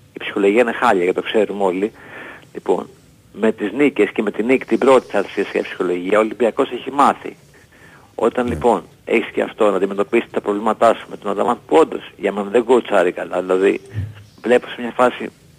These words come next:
Speaker 1: στο μείον τρία, τρία λεπτά στο παιχνίδι, παίξεις του Ολυμπιακού ένα στο τρίποντο και να φεύγουν οι παίκτες του Παναθηναϊκού, να φεύγουν στο σουτάρι και να βγουν δύο συνεχόμενα και το μείον τρία να γίνεται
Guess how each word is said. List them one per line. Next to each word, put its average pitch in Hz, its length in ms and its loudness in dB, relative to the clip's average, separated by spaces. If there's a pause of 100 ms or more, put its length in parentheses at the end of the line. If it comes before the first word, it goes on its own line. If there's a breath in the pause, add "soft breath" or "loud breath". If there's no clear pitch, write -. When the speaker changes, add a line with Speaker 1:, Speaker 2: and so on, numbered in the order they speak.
Speaker 1:
στο 101 140 -2
μείον 117 280 0
τρία, 123 240 2
τρία 110 120 -4
λεπτά 117 240 -2
στο 110 80 -6
παιχνίδι, 101 460 -2 (540 loud breath)
παίξεις 127 180 2
του - 100 -12
Ολυμπιακού 107 340 0
ένα 135 140 -2
στο 107 100 -6
τρίποντο 98 500 0 (720)
και 165 100 -4
να 156 120 -2
φεύγουν 175 280 0
οι - 20 -10
παίκτες 110 160 0
του - 60 -18
Παναθηναϊκού, 98 360 -2
να 113 80 -4
φεύγουν 151 160 -6
στο - 100 -10
σουτάρι 160 360 0 (240)
και - 100 -6
να 117 100 0
βγουν 156 140 -4
δύο 156 120 -8
συνεχόμενα 139 460 2
και - 80 -16
το - 100 -6
μείον 131 220 -4
τρία 143 160 2
να 123 100 -2
γίνεται 123 360 -4